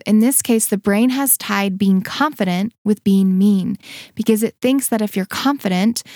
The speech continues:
you'll say no when you want to say no, which is true, you would do that. But then that other people will see that as mean, and you don't want to be mean. But here's the thing.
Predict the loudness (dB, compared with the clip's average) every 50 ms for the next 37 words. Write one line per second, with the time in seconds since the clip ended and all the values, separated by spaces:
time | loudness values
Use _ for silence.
0 | -20 -20 _ -4 0 2 2 2 2 0 0 -2 -4 _ _ _ _ _ _ _
1 | _ -4 -2 0 2 2 4 4 4 4 4 4 2 2 0 0 0 0 2 2
2 | 0 0 0 0 0 0 0 0 0 2 4 4 4 2 0 -2 -2 -2 -2 -2
3 | -2 -4 _ _ -6 -6 -4 -2 -2 -2 -2 -4 -6 -4 -2 -2 0 0 0 2
4 | 0 0 0 -2 -4 -2 -2 -2 0 0 0 -2 -2 -2 -4 _ -6 -2 0 2
5 | 4 4 4 2 2 -2 -4 -2 0 0 -2 -2 0 2 0 0 2 0 -2 -2
6 | 0 -2 -2 -2 -2 -2 -2 -2 -2 -2 -2 -4 0 2 4 4 4 4 4 2
7 | 2 2 2 0 2 4 4 4 2 0 -2 -2 -2 0 2 4 4 4 2 2
8 | 0 2 0 0 0 0 -8 -14 _ _ _ -20 -20 -20 -20 -20 -20 -20 -20 -20
9 | -20 -20 _ _ _ _ _ -12 -6 -2 0 0 0 0 -2 -2 -4 -6 -4 -4
10 | -4 0 0 0 0 -2 -4